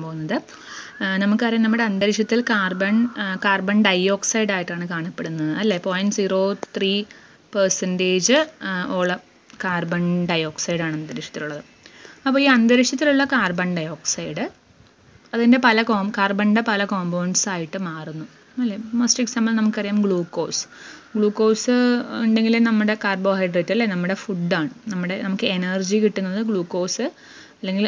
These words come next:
അതിൻ്റെ higher carbohydrates വിഘടിക്കുന്നത് വഴിയാണ്. So നമുക്ക് ഈ കാ-, അന്തരീക്ഷത്തിലുള്ള carbon dioxide carbon compounds, അതായത് glucose, mainly glucose ആയിട്ട് മാറുന്നത് ഒരു series of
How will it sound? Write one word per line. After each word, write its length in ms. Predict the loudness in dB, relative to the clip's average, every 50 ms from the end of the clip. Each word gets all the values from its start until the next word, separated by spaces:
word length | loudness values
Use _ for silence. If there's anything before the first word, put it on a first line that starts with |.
| 0 -2
അതിൻ്റെ 240 | -2 0 0 0 0 0
higher 300 | 0 2 4 4 2 2 0 -2
carbohydrates 1000 | -2 -2 -2 -2 -2 -2 -2 -2 -4 -4 -2 -2 -2 -2 -2 -2 -4 0 0 2 2 2
വിഘടിക്കുന്നത് 540 | 2 2 2 2 2 2 4 2 2 2 2
വഴിയാണ്. 340 | 0 -2 -2 -2 -4 -4 -4 -4 -6 -4
So 120 | 0 4 4 6
നമുക്ക് 220 | 6 4 2 2
ഈ 20 | 0 2
കാ-, 80 | 0 0 0
അന്തരീക്ഷത്തിലുള്ള 560 | 0 2 2 2 2 0 0 0 0 0 0 0 -2
carbon 340 | -2 -2 -2 -4 -4 -4 -4 -2 -4
dioxide 600 | -4 -6 -8 -8 -8 -10 -8 -8 -8 -8 -6 -6 -8 -8 -10 -20 -20 -20 -20 -20 -20 -20 -20 _ _ -6 -2
carbon 340 | 0 0 0 0 2 4 4 4 4 4
compounds, 520 | 0 0 0 -2 -2 -2 -2 -2 -2 -2
അതായത് 240 | -2 -2 -2 0 0 2
glucose, 460 | 2 2 2 0 0 0 0 0 0 0
mainly 320 | 0 2 2 4 4 4 4 4
glucose 560 | 6 6 4 4 4 4 4 6 6 6 4 4
ആയിട്ട് 220 | 4 4 2 2 2 2 4
മാറുന്നത് 360 | 2 0 -2 -2 -2 0 0 0
ഒരു 100 | 0 0 -2 0
series 300 | 0 2 2 2 2 2 2 0
of 40 | 2